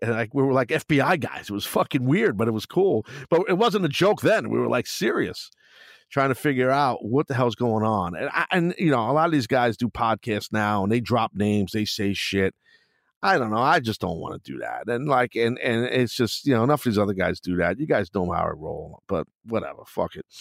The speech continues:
Um, and the other time that was super exciting was, like, that was when we invaded W W F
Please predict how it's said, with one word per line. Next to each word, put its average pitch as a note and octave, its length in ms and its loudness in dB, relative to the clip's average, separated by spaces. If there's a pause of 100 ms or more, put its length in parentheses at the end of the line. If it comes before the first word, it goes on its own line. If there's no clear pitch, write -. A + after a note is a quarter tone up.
(580)
Um, G#2 680 4
and C3+ 100 2
the E3 80 6
other A3 220 4
time A#2 360 2
that F#2 120 -2
was G#2 100 0
super F#2 360 0
exciting E2+ 600 -2
was, E2+ 520 -6
like, G2 220 0
that F2 340 2
was F#2 240 -2
when G2 240 0
we G2 140 2
invaded G#2 480 2
W G2+ 220 2
W F2 480 -2
F G2+ 480 0